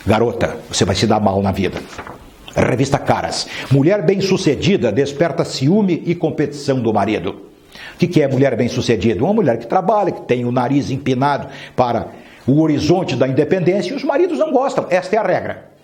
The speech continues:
Eles não gostam. Dizem que gostam. Pesquisa feita em São Paulo com alunos, homens, de uma universidade famosíssima de São Paulo. Setenta e sete por cento dos guris, ali,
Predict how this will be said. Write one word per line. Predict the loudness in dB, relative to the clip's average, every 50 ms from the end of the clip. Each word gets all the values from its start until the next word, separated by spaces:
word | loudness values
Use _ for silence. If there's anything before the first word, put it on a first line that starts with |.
| _ _ _ -6 0
Eles | 0 2 2
não | 2 2 2
gostam. | 2 0 0 -4 -6 -10 -10 -12 -12 -10
Dizem | -2 0 2 2 2 2 0 2
que | 2 2
gostam. | 2 2 0 0 -4 -8 -10 -12 -14 -16 -16 -14 -12 -12 0 0
Pesquisa | 0 2 2 2 0 2 2 0 2
feita | 2 0 0 2 0
em | 0
São | 0 0 -2 0
Paulo | 0 0 0 0 0 0
com | 0 0 0 0 -4 -8 -12 -16 -18 -20 -20 -20 _ _ _ _ _ _ _ _
alunos, | -2 0 2 2 2 2 2 0 -2 -2 -4 0 2
homens, | 2 2 2 0 -2 -2 -4 -8 -10 -14 -18 -20 -20 _ _ _ _ _ _
de | -6 0 2 2
uma | 2 2 2
universidade | 2 2 2 2 2 0 2 -2 0 0 0 0 0 -2 -4
famosíssima | -4 -8 0 0 2 2 2 -2 -2 -2 0 2 2 2 2 0 -2 -4 -2 0 0 0 0 0 -2 0 0 0 0
de | 0
São | 0 -2 -2
Paulo. | 0 0 0 -2 -2 -6 -10 -14 -18 -20 -20 -20 -20 -20 -20 -20 _ _ -20 _ _ -20 -20 -20 -20 -12
Setenta | -6 0 0 0 2 2 2 0 2 2 0
e | 0
sete | 2 2 2 2 2 2 0
por | 0 2 2 2 2
cento | 2 0 0 0 0
dos | 0 0 0 2
guris, | 2 0 2 2 -2 -4 -6 -12 -6 -2
ali, | -2 0 0 0 -2